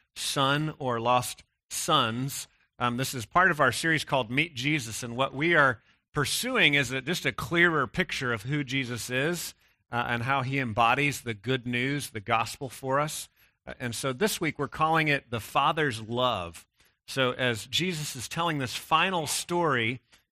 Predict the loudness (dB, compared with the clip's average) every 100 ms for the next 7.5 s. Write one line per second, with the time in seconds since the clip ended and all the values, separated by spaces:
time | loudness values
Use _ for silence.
0 | -4 0 0 -2 -4 -4 -2 -2 -2 0
1 | 2 0 -2 -6 _ _ -2 4 6 6
2 | 4 0 0 2 4 4 0 2 2 2
3 | 0 -2 -2 -2 -4 -8 -4 -4 -4 -6
4 | -4 -2 2 2 2 -4 -10 -6 -2 -2
5 | -4 _ _ 4 4 4 -2 -2 -4 0
6 | 6 6 4 -2 _ _ -4 2 4 4
7 | 4 4 4 0